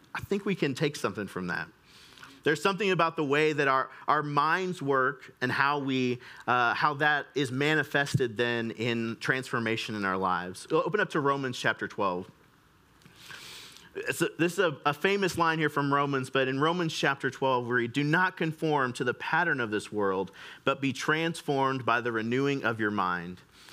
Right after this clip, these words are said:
Then you will be able to test and approve what God's will is,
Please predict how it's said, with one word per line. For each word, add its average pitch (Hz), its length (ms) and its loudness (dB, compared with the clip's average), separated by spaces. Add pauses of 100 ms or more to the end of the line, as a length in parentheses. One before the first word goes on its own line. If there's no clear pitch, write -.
(220)
Then 165 160 2
you 180 80 2
will 160 80 2
be 143 240 4
able 139 180 0
to 120 120 -2
test 143 440 -4
and 127 140 0
approve 131 480 0
what 110 180 -2
God's 113 340 0
will 110 280 0
is, 90 320 -4